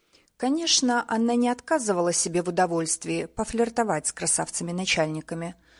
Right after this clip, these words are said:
но относилась к ним не как к реальным мужчинам, а как к роскошным нарядам, которые они продавали. Она восхищалась ими, примеряла их, но, несмотря на гуляющие по офису слухи,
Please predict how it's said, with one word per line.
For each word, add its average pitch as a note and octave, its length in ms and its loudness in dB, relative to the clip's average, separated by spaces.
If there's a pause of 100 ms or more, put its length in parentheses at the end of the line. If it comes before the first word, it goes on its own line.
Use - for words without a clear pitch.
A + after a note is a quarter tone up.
(240)
но D#4 440 -2
относилась A#3+ 680 -2
к - 80 -6
ним A#3+ 220 2
не A#3+ 100 2
как D#4 300 -6
к - 80 -4
реальным F#3 460 2
мужчинам, F3 640 -2 (420)
а G#3 80 -2
как C4 320 -4
к - 80 -8
роскошным B3 640 0
нарядам, D#3+ 600 0 (400)
которые E3 420 0
они E3+ 200 -4
продавали. E3 640 -2 (680)
Она C#4 240 6
восхищалась B3 920 2
ими, A3 460 -4 (380)
примеряла F3+ 640 2
их, F3 400 -8 (460)
но, C4 240 2
несмотря A3 600 0
на G#3 100 0
гуляющие F#3+ 580 2
по F#3+ 100 0
офису F#3 400 0
слухи, G3 540 -4